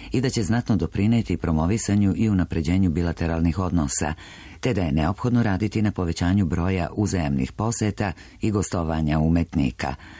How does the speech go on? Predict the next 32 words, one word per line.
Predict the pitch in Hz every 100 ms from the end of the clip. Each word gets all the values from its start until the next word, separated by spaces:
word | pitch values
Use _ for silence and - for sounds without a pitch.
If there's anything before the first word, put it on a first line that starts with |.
| - - - -
Gostovanje | 135 - 127 127 120 113
Inve | 107 85
Mule, | 67 110 131 131
poznate | 90 78 82 87
i | 82
po | -
ulozi | 87 92 78 90
u |
filmu | 82 98 92 90 85 65 64
Peti | 87 78 64
element, | 60 95 123 113 - - - - -
realizovano | 123 120 107 107 104 107 104
je | 101 -
u | 120
okviru | - 95 85
protokola | - 87 - 90 85 82 80
s-, | - -
o | 82 80
saradnji | 87 80 82 90 82
između | 76 82 85
Narodnog | 80 76 80 78
pozorišta | - 78 80 73 - 76
u | 71
Beogradu | 71 73 104 123 131 - - - - -
i | 143
Nacionalnog | 107 - 120 113 110 110 -
teatra | 101 92 - 92
opere | 80 - 87 71
i |
baleta | 55 60 67 82 98
iz | 98 -
Tirane. | 98 90 - 50 64